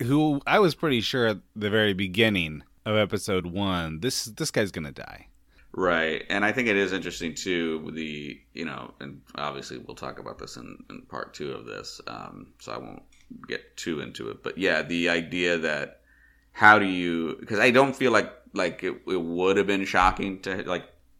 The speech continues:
Speaker 2: to have a character you introduce die in this season, let's be honest,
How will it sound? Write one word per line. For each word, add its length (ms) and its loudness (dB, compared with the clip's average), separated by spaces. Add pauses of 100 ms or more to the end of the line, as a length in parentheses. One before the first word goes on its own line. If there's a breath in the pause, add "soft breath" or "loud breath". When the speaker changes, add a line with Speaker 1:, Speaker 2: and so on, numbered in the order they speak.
(200)
Speaker 2:
to 100 -6
have 440 0 (220)
a 80 -4
character 380 -2
you 100 -2
introduce 600 -6
die 500 0 (180)
in 160 -8
this 560 -10
season, 560 -8 (280 loud breath)
let's 160 -4
be 140 2
honest, 380 2